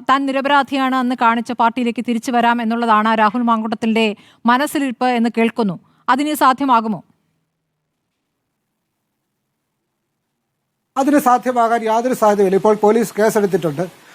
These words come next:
Speaker 2: പോലീസ് കേസെടുത്തിരിക്കുന്നത് പിന്നെ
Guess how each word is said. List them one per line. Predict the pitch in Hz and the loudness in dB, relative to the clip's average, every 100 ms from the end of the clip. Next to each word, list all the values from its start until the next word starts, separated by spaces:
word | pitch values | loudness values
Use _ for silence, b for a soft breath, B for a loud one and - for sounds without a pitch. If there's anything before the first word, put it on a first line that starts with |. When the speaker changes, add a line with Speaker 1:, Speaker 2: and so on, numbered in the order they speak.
| b | b
Speaker 2:
പോലീസ് | 196 226 233 - | 2 2 2 2
കേസെടുത്തിരിക്കുന്നത് | 208 214 240 226 220 220 214 220 214 220 | 0 2 2 2 0 0 0 2 4 2
പിന്നെ | 202 - - 175 180 175 175 170 | 0 -8 -2 4 4 4 2 -4